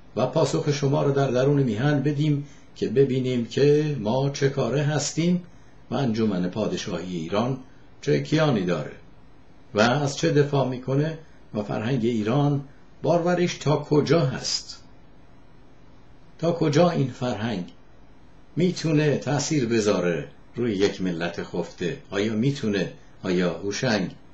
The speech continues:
می‌تونه یک ملت خفته رو بیدار کنه یا نه؟ این رو تاریخ روشن خواهد کرد. یک روز من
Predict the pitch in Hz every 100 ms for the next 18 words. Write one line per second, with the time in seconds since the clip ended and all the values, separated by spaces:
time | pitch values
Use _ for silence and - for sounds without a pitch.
0 | - 113 120 - 143 135 113 104 113 104
1 | 87 - 87 73 - - - 92 - 95
2 | 92 76 87 92 87 - 101 110 147 156
3 | - - - - 110 120 165 185 160 151
4 | 135 139 151 170 - - - 92 92 110
5 | 104 - - - - - - - - -
6 | - - - - - - - - - -
7 | - 117 147 151 139 160 131 - - 69
8 | - - - - - - - - - -
9 | - - - - - - - - - -
10 | - - - - 110 104 120 117 113 117
11 | 110